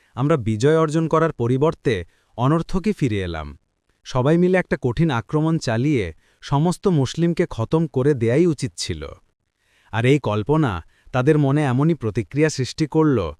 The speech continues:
যে, পুনরায় মদিনায় ফিরে যেতে ইচ্ছা করতে লাগল। কিন্তু আল্লাহ তাআলা তাদের মনে গভীর ভীতির সঞ্চার করে দিলেন।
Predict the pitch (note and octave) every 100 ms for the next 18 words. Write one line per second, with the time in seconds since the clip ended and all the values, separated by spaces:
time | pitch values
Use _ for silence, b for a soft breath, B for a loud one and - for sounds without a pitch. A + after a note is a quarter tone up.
0 | _ _ - A#2 D#3 C3+ D3+ D#3 F#3+ E3
1 | A#2+ C#3+ E3+ E3 C#3 D3 D3 F3+ E3 -
2 | A#2 F#2 E2 D#2+ D2 C#2 C#2 - _ _
3 | _ _ _ _ _ - C#3 D3+ C3+ C3+
4 | D#3 D#3+ D#3+ E3 D3+ C#3+ D#3+ D#3+ E3 A#2
5 | A2+ D3+ A#2+ A#2 D#3 C#3 A#2 G#2 G2 D3
6 | - C#3 E2+ D#2+ D2